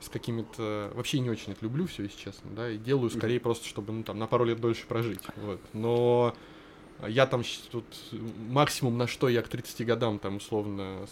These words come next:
Speaker 1: сподобился, это ходить в бассейн, там, э, несколько раз в неделю, и весь остальной спорт, который я пробовал, ну...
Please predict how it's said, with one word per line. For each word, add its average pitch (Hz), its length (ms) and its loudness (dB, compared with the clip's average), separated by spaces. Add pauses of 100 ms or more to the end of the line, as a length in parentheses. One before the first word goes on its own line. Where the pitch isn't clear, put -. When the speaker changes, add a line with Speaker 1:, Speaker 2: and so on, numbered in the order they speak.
(120)
Speaker 1:
сподобился, 139 600 4
это - 120 -4
ходить 120 260 -2
в 113 60 -8
бассейн, 98 560 0
там, 95 260 -6 (120)
э, 98 600 -10
несколько 107 300 -6
раз 101 140 -2
в - 60 -8
неделю, 120 460 4
и 120 160 -4
весь 123 200 0
остальной 120 300 0
спорт, 127 260 2
который 117 220 -2
я 117 60 2
пробовал, 165 420 2
ну... 151 720 4